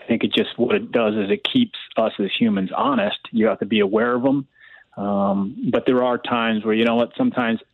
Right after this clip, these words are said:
there are times where the, the manager, the coach, has a little bit more information than the computer does in terms of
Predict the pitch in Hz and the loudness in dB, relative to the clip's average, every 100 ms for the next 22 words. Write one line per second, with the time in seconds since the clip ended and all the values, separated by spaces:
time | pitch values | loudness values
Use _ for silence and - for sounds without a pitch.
0 | - - - - - - 120 131 135 127 | -20 -20 -20 -20 -20 -4 0 0 0 0
1 | 117 120 113 107 104 113 117 110 113 117 | 2 2 2 0 -2 -4 -2 -2 0 0
2 | 110 113 107 - 110 104 - 117 113 123 | 0 0 0 0 2 0 0 0 2 2
3 | 160 156 139 135 127 117 117 117 110 113 | 2 2 4 2 2 0 2 2 0 0
4 | 110 107 - - 147 123 95 92 - 98 | 0 0 -2 0 2 2 2 -2 -2 -6
5 | 120 107 - 101 | -4 -2 0 -2